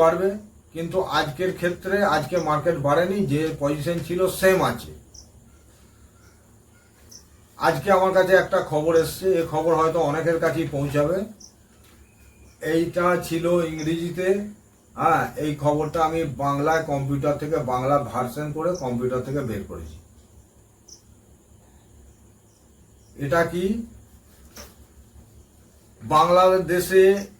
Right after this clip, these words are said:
বান বন্যায় সমস্ত সবজি নষ্ট হয়ে গেছে। তো বাংলাদেশে ভারত থেকে আলু, পেঁয়াজ আর ডিম, এই তিনটে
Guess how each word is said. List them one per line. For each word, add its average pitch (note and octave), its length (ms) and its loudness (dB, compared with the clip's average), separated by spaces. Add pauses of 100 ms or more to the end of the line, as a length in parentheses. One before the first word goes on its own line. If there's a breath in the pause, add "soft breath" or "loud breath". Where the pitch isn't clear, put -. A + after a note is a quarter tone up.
(180)
বান D#3 360 0 (160)
বন্যায় F3+ 520 2 (760)
সমস্ত F#3 360 0 (160)
সবজি E3 300 2 (100)
নষ্ট D#3 220 -2 (100)
হয়ে D#3 200 2
গেছে। D#3+ 260 2 (2000)
তো C#3+ 60 -8 (240)
বাংলাদেশে E3+ 680 2 (640)
ভারত F3 480 2 (100)
থেকে F#3+ 340 2 (280)
আলু, D#3+ 340 0 (140)
পেঁয়াজ E3 480 2 (1300)
আর E3 200 4 (160)
ডিম, F3 240 4 (1800)
এই E3+ 220 0
তিনটে E3 380 -4